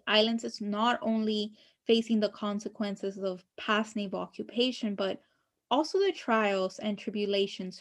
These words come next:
brought forth by Hurricane Maria in twenty seventeen and the covid nineteen pandemic. Missus Pagan, could you tell us more on how Vieques has been affected by covid nineteen and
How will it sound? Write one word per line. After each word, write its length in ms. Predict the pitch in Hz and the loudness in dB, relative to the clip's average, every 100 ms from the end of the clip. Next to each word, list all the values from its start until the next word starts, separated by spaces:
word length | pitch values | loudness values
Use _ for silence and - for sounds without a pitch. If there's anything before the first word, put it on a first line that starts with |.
| - | -6
brought 240 | 208 - - | -4 -4 -10
forth 720 | - 214 233 240 208 214 - 202 | -4 2 4 6 4 2 -10 -4
by 320 | 196 190 185 _ _ _ | 0 0 -2 _ _ _
Hurricane 420 | - 240 226 214 | 2 2 4 0
Maria 560 | 196 190 196 233 247 214 | 0 0 0 2 2 2
in 120 | 190 190 | 0 -6
twenty 280 | - 190 | -6 -8
seventeen 720 | 190 180 185 - - 208 196 185 | -8 -10 -10 -12 -10 -8 -8 -8
and 340 | 196 190 180 _ _ _ - | -6 -6 -8 _ _ _ -6
the 80 | |
covid 320 | 220 262 269 285 | 0 0 2 0
nineteen 480 | 254 240 - 214 | 0 -2 -2 -4
pandemic. 580 | 214 180 - - - - - _ _ _ _ | -2 -6 -8 -10 -10 -12 -16 _ _ _ _
Missus 280 | 240 262 277 | -6 -4 -6
Pagan, 340 | - 269 269 240 | -4 -4 -4 -6
could 220 | - - | -8 -2
you 160 | 427 494 _ | 0 0 _
tell 260 | - 269 277 | -2 2 2
us 160 | 269 | 2
more 240 | 233 233 226 | 0 0 0
on 240 | 226 208 208 - _ - | 0 -2 -6 -20 _ 0
how 280 | 240 220 - | 2 2 0
Vieques 600 | 202 196 208 214 233 226 | 2 2 2 -2 -4 -2
has 200 | 226 214 | -2 -4
been 160 | - 196 | -4 -10
affected 560 | 196 - 190 - 202 190 | -10 -6 -6 -4 -8 -2
by 280 | 180 - - | -2 -2 -4
covid 300 | 220 214 196 | -4 -2 -2
nineteen 800 | 185 185 175 - 202 202 208 208 | -2 -4 -6 -6 -4 -2 -4 -2
and 380 | 202 190 185 | 0 2 0